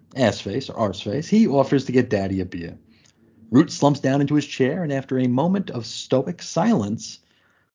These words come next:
puts his head into his hands. So, um, are we supposed to begin sympathizing with this asshole, or,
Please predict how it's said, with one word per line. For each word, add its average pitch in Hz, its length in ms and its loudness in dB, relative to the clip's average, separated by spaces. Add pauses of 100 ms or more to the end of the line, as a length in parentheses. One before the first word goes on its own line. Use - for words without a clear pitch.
(180)
puts - 220 -8
his 110 180 -2
head 117 320 -4
into 127 300 -2
his 127 120 0
hands. 101 500 -4
So, 113 340 2
um, 113 540 4 (760)
are - 20 -4
we 123 120 6
supposed 226 320 2
to 156 280 6 (160)
begin 120 300 2
sympathizing 170 640 2
with 185 100 2
this 190 160 4
asshole, 208 480 2
or, 127 80 2